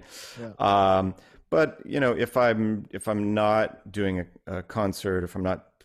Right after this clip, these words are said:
Speaker 2: uh, practicing specifically a repertoire for a concert,
Speaker 1: Mm-hmm.
Speaker 2: um, then I'm always working on, um, improving my skills. So I'm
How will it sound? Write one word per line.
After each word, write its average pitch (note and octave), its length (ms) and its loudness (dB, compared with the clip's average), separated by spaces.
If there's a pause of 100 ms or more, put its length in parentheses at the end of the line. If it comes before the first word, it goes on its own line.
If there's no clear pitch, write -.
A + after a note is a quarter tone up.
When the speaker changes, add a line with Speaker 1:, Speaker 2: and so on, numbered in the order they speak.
(340)
Speaker 2:
uh, F#2+ 160 -6
practicing G2 480 -4
specifically G2+ 640 -4
a F2+ 60 0
repertoire F#2+ 580 -2
for G#2+ 280 0
a F#2+ 60 0
concert, G2+ 600 -2 (360)
Speaker 1:
Mm-hmm. A2+ 140 -10
Speaker 2:
um, F#2+ 300 0
then A2 140 0
I'm A2+ 120 2
always A#2+ 520 0
working G2+ 420 -2
on, F2+ 420 -2 (320)
um, F2+ 480 -8 (360)
improving G2 440 0
my F2+ 140 -2
skills. G2 640 -2
So G2 400 0
I'm A2+ 60 -14